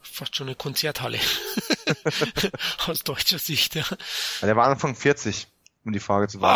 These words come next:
Speaker 2: beantworten.
Speaker 1: okay, also
Speaker 2: Je,
Speaker 1: doch.
Speaker 2: je, je nachdem,
Speaker 1: Ah.
Speaker 2: in welchem Jahr gedreht worden ist, war er so
Speaker 1: Mhm.
Speaker 2: einundvierzig wahrscheinlich.
Speaker 1: Ja gut,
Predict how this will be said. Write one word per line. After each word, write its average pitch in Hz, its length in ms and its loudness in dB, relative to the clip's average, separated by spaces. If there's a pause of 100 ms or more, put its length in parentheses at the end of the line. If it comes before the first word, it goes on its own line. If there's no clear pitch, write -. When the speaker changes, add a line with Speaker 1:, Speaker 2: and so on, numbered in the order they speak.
Speaker 2:
beantworten. 101 180 2
Speaker 1:
okay, 175 240 4
also 143 220 2
Speaker 2:
Je, 151 60 4
Speaker 1:
doch. 147 120 2
Speaker 2:
je, 160 160 4
je 147 100 6
nachdem, 156 260 6
Speaker 1:
Ah. - 40 4
Speaker 2:
in 143 60 0
welchem 143 260 4
Jahr 135 180 6
gedreht 135 340 0
worden 147 140 0
ist, 127 200 -2
war 131 160 6
er 127 40 6
so 120 100 0
Speaker 1:
Mhm. - 60 0
Speaker 2:
einundvierzig 123 640 -2
wahrscheinlich. 101 540 -2 (260)
Speaker 1:
Ja 139 140 -2
gut, - 340 -4